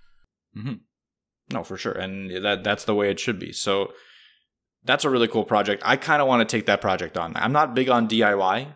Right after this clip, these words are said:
to be honest, and I don't have a lot of time, but at some point I have a few monitors that I've kind of shit the bed at this, at this point. They just don't do a display out, but their backlight still works. And I kinda wanna do it because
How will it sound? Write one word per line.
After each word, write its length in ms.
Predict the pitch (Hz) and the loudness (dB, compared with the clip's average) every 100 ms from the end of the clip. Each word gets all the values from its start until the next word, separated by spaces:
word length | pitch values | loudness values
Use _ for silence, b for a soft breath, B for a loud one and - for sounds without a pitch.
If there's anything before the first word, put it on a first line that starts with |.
| - | -10
to 100 | 117 | -6
be 100 | 120 | -2
honest, 320 | 113 110 - | 0 -2 -4
and 80 | 101 | -6
I 40 | |
don't 180 | 95 113 | -2 -2
have 160 | 123 110 | -2 0
a 20 | |
lot 160 | 107 | 0
of 60 | 95 | -2
time, 320 | - 92 87 | -4 -6 -6
but 100 | 82 | -6
at 120 | 92 - | -6 -4
some 260 | 117 120 | -2 -2
point 380 | 120 110 107 107 - | -2 -4 -4 -6 -6
I 60 | |
have 120 | 107 107 | -4 -4
a 60 | |
few 180 | - 131 | -4 -4
monitors 520 | 120 107 104 104 101 | -2 -2 -2 -2 -2
that 180 | 98 - - _ - | -4 -8 -10 _ -12
I've 140 | 92 | -6
kind 180 | 104 98 | -4 -4
of 80 | - _ _ _ _ _ | -6 _ _ _ _ _
shit 180 | 123 113 | -8 -4
the 60 | |
bed 260 | 113 92 104 | -2 -2 -4
at 100 | - | -4
this, 160 | 101 - - | -8 -10 -18
at 80 | 104 | -12
this 140 | 98 | -12
point. 300 | - 90 104 b b b - | -10 -10 -10 b b b -10
They 60 | |
just 140 | 104 98 | -8 -4
don't 180 | 101 101 | -2 0
do 120 | 110 | 0
a 40 | |
display 420 | 101 107 - 110 98 | 0 -2 -2 0 0
out, 280 | 87 - - | -2 -6 -10
but 140 | 95 - | -8 -4
their 200 | 92 90 | -4 -2
backlight 440 | 95 95 117 98 | 0 0 0 -4
still 200 | - 87 | -4 -4
works. 360 | 87 107 - - b b b b | -4 -8 -12 -20 b b b b
And 180 | - 98 | -6 -2
I 60 | 95 | -2
kinda 240 | - 110 | 0 0
wanna 180 | 107 104 | 2 0
do 220 | 90 95 | -2 -4
it 120 | 90 - | -4 -6
because 880 | 92 - 95 90 90 87 - - | -8 -4 -4 -2 -4 -8 -12 -14